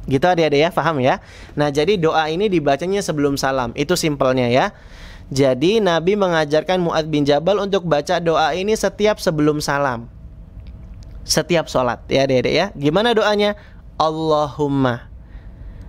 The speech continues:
a'inni ala dzikrika wa syukrika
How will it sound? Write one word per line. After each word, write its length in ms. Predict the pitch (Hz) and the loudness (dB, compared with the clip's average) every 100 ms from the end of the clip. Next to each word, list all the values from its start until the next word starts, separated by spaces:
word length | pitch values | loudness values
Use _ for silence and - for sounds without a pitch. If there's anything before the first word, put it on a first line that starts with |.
| - - | -6 0
a'inni 1120 | 160 160 - - 165 160 160 156 135 117 120 - - - - - - - - - | 2 2 -2 -2 0 2 2 2 2 -2 -6 -16 -18 -18 -16 -16 -16 -14 -6 0
ala 800 | 156 160 160 156 151 143 131 - - | 0 2 0 2 2 0 -4 -8 -12
dzikrika 1080 | 131 147 170 175 - 156 156 - 170 214 - - - - - - - - - - - - - | -4 0 0 -2 -2 0 -2 0 0 0 -6 -20 -18 -16 -16 -14 -12 -12 -12 -12 -12 -8 0
wa 260 | 147 151 143 | 4 4 2
syukrika 1120 | - 175 175 - 165 151 151 - 175 240 | 0 0 0 -2 0 0 0 -2 -2 -2